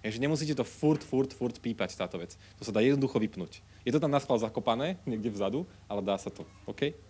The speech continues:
Hej. Kúp si tlačítkový mobil a nemaj ho stále pri sebe. Toto je pre tých naozaj pokročilých.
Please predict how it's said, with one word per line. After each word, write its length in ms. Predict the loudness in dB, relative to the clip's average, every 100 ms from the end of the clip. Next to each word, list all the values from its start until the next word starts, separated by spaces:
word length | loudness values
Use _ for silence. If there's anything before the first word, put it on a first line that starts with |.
| -20 -20 -20 -20 -20 -20 -20 -18 -6
Hej. 240 | -4 -4 -8 -20 -20 -20 -20 -20 6
Kúp 160 | 6
si 160 | 6 4
tlačítkový 560 | 6 6 4 6 8
mobil 320 | 10 10 10 8
a 80 |
nemaj 240 | 4 4 4
ho 80 | 4
stále 320 | 4 6 6
pri 160 | 4
sebe. 320 | 2 4 2 2
Toto 240 | 0 2
je 80 | 4
pre 160 | 4
tých 160 | 2 4
naozaj 400 | 4 8 8 6 2 -20 -20 -20 -20 -20 -20 -20 -20 0
pokročilých. 800 | 2 6 6 8 8 8 6